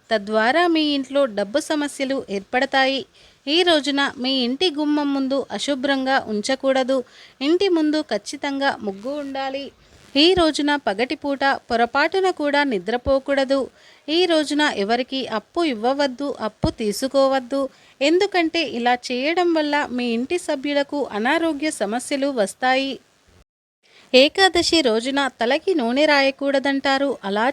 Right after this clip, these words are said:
చేస్తే ఆయుక్షీణం అవుతుందని శాస్త్రం చెబుతున్న మాట. కానీ, ఏకాదశి నాడు తలకి నూనె పెట్టుకొని తలస్నానం చేస్తే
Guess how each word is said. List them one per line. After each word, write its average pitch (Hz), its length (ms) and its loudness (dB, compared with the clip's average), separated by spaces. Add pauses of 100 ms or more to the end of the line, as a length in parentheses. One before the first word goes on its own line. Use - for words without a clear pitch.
చేస్తే 277 460 0
ఆయుక్షీణం 285 840 0
అవుతుందని 269 640 0
శాస్త్రం 247 580 0
చెబుతున్న 262 520 -4
మాట. 262 340 0 (520)
కానీ, 302 460 2
ఏకాదశి 302 680 0
నాడు 277 340 0
తలకి 240 440 -4
నూనె 240 280 -2
పెట్టుకొని 277 560 -2
తలస్నానం 247 720 -2
చేస్తే 285 560 0